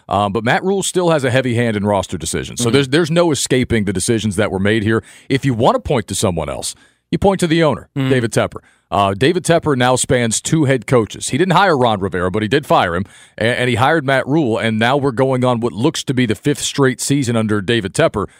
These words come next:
Speaker 1: where Carolina doesn't play postseason football. Half a
Speaker 2: Mm-hmm.
Speaker 1: decade of no playoff football here. Now, you, the, the Carolina Panthers aren't the Steelers. They're not the forty-niners.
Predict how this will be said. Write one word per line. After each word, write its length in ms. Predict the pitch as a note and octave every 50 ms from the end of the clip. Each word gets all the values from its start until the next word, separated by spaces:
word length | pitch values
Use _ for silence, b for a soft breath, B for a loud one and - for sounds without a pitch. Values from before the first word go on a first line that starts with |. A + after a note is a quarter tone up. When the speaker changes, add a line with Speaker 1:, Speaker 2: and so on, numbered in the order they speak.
| b b b
Speaker 1:
where 120 | - C#3+
Carolina 420 | - - D3 D#3 D3+ C#3+ C#3 C#3 C3
doesn't 180 | A2+ A#2 A2 A2+
play 140 | - B2+ A#2
postseason 520 | G2+ - A#2 A2 G2+ - A#2+ A2 F#2+ F2+ -
football. 380 | A#2+ A2 - - D2+ C#2+ - _ _
Half 200 | - E3 F#3+ G3+
a 20 | F3
Speaker 2:
Mm-hmm. 60 | C3
Speaker 1:
decade 340 | C3 C#3+ C#3 - C#3 A2+ G2+
of 60 | F#2+
no 120 | F#2+ A#2 A2+
playoff 340 | - - A#2+ A2 G2 F2+ -
football 340 | - B2 A2 - G2+ D#2+ D#2
here. 160 | F2 D#2+ D2+
Now, 220 | E2+ G2+ G#2 G2+ b b b b b b b b
you, 280 | - G#2+ D3 F#3 F3 - - A#2 - -
the, 160 | D3+ D#3+ C#3+
the 100 | C3+ D3 C#3+
Carolina 340 | - F#3+ G#3 G3 F#3 F3
Panthers 320 | - - D#3 C#3+ - D3 B2
aren't 220 | A2+ B2 B2+ B2
the 60 | -
Steelers. 440 | B2+ - - C3+ B2+ A#2+ B2 B2+ A#2
They're 100 | - G2
not 140 | G2+ A#2 A#2
the 60 | - A2+
forty-niners. 680 | - C3+ B2+ A#2+ A#2 A2+ A2 A2+ A2 G#2+ A2 G#2 -